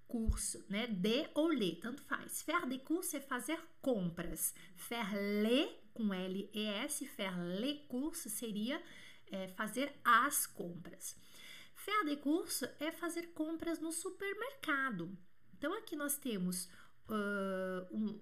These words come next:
até poderia, em português, eu falo fazer compra, né? Fazer compra, ir lá no supermercado e comprar as coisas. Course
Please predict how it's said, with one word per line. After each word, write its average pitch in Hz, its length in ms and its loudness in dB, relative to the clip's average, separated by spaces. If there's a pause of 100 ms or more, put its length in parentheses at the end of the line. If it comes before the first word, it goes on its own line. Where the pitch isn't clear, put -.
(160)
até 381 380 -4 (220)
poderia, 269 760 2
em 233 100 -4
português, 233 520 -2
eu 403 60 -6
falo 339 240 2
fazer 294 320 0
compra, 202 540 -2
né? 175 240 -4 (840)
Fazer 262 240 -4
compra, 302 340 -4
ir 185 120 0
lá 202 180 4
no 180 100 2
supermercado 311 540 -2
e 349 40 -4
comprar 359 340 0
as 381 100 -4
coisas. 208 380 0 (320)
Course 330 600 8